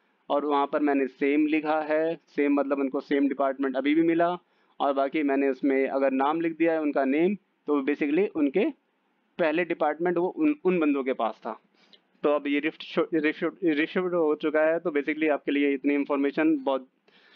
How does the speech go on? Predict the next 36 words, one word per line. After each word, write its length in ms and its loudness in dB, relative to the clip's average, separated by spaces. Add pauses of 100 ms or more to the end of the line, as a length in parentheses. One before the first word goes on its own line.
(420)
जानकारी 580 0
लाभदायक 520 0
होगी। 260 -2
तो 140 0
आने 200 2
वाले 200 2
एसएससी 400 -2
एग्जाम 300 2
में 260 0
बाकी 240 -2
banking 360 0
में 80 0
भी 100 0
पूछा 280 -2
जा 120 0
सकता 260 -2
है, 60 2
तो 140 -2
आप 260 0
ये 220 0
तीस 520 -2 (140)
डिप-, 220 -4
मतलब 320 0 (140)
तीस 180 0
पर्सन 300 0
के 120 0
नाम 220 0
आपको 220 0
याद 180 2
करने 280 -2
हैं। 100 0
तो 160 -2
बाकी 420 -2
मेरी 240 2
video 280 0
को 220 0